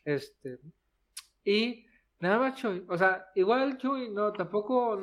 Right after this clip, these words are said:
no me metes en ese saco, Chuy. Yo te digo, yo espero cosas, poquitas cosas nuevas.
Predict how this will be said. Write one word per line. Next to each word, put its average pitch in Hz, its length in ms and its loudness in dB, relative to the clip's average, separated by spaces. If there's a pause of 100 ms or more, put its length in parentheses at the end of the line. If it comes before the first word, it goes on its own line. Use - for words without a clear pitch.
(160)
no 202 140 2
me 254 60 -2
metes 277 200 -2
en 262 80 -2
ese 247 180 -8
saco, 269 300 -2
Chuy. 147 280 -4
Yo 175 240 2 (180)
te 208 80 6
digo, 233 260 2
yo 151 140 0
espero 226 360 0
cosas, 262 580 0 (420)
poquitas 160 380 -8
cosas 226 300 -2
nuevas. 240 500 0